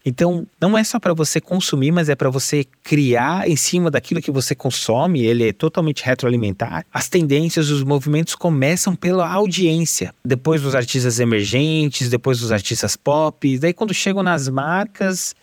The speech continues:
é a última instância e instituições, assim. O que é o caminho inverso de uma ordem que sempre foi natural, né? De começar das grandes mídias, dos grandes influenciadores, depois influenciando o resto.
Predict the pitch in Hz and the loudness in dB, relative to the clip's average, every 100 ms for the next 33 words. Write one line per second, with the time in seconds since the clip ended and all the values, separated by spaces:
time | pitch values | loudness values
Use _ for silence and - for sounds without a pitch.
0 | _ - - 160 160 160 175 147 - 127 | _ -10 0 2 2 2 0 0 0 2
1 | 139 165 156 - 135 120 107 101 104 107 | 2 2 0 0 2 4 4 2 0 0
2 | 104 104 131 - 123 123 - 113 120 101 | -2 -2 -2 -2 -2 -2 -2 -2 -2 -2
3 | 92 117 127 - - 220 202 196 190 180 | -4 -4 -4 -6 -2 0 0 0 0 2
4 | 180 - 190 190 175 175 185 - - 185 | 0 0 0 2 2 2 0 -4 -4 -2
5 | 190 185 185 180 139 113 110 110 127 127 | 0 0 0 0 0 0 0 0 0 0
6 | - 120 135 147 120 - 113 131 156 131 | 0 0 0 0 -2 0 0 2 0 0
7 | 107 110 135 147 127 107 117 107 131 160 | 0 2 2 2 -2 0 -2 0 0 2
8 | 147 147 143 123 117 104 131 127 131 131 | 0 0 0 0 0 0 -2 -2 -4 -2
9 | 131 - 127 135 131 127 110 85 - - | -2 -2 -2 -2 -2 0 0 -2 -2 -8